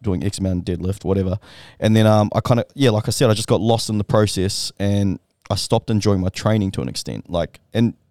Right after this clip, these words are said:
the reason why we train to begin with is 'cause we, we all fucking love it.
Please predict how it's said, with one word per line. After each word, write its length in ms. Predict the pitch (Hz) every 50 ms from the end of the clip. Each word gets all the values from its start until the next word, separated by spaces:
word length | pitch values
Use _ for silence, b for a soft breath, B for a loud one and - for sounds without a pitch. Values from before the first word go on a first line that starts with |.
| _
the 80 | - 123
reason 260 | 139 180 202 170 139
why 100 | 127 139
we 100 | 135 113
train 460 | 98 - - 143 151 123 110 107 - _ -
to 100 | - 104
begin 240 | 95 107 110 131
with 120 | 120 90 76
is 60 | 101
'cause 160 | - 104 92
we, 160 | 92 90 82 73 90
we 140 | 120 113
all 100 | 101 101
fucking 280 | 101 - 101 - - 90
love 200 | 87 95 90 -
it. 160 | 50 - _